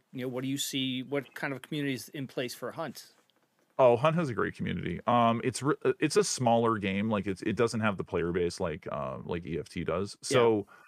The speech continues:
Speaker 2: the thing about that is, is that you can get very, um, you don't wanna be toxic in the Hunt community
Speaker 1: Yeah.
Speaker 2: because you can get, you can get blacklisted in a lot of ways really, really fast. And people take it kinda ser-, not seriously, but it's like,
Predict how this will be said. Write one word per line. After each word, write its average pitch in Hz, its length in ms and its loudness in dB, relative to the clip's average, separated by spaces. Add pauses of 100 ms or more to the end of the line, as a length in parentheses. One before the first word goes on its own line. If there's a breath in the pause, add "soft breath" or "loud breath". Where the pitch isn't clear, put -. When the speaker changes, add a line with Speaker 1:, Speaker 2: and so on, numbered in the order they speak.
(240 loud breath)
Speaker 2:
the 131 80 -4
thing 190 200 4
about 127 240 6
that 117 200 4
is, 95 180 0
is 98 120 -4
that 95 300 0
you 98 160 -2
can 107 180 0
get 92 240 -2
very, 90 560 -2
um, 76 1040 -10 (580)
you 131 120 0
don't 127 140 2
wanna 110 160 2
be 98 80 -6
toxic - 480 -10
in - 60 -10
the - 60 -14
Hunt - 220 -12
community - 520 -16
Speaker 1:
Yeah. 104 200 -6
Speaker 2:
because 92 160 -6
you 98 120 -4
can 101 140 -4
get, 90 220 -4
you 110 100 -4
can 113 80 -2
get 107 140 -2
blacklisted 82 580 -6
in - 60 -10
a - 20 -8
lot - 180 -10
of - 60 -10
ways - 240 -10
really, 65 300 -6
really 62 200 -8
fast. - 480 -14
And 95 280 -2
people - 260 -4
take - 220 -4
it 82 140 -6 (160)
kinda 78 240 -6
ser-, - 220 -10
not 117 300 -2
seriously, 101 540 -4
but 95 200 0
it's 82 140 -4
like, 87 240 -2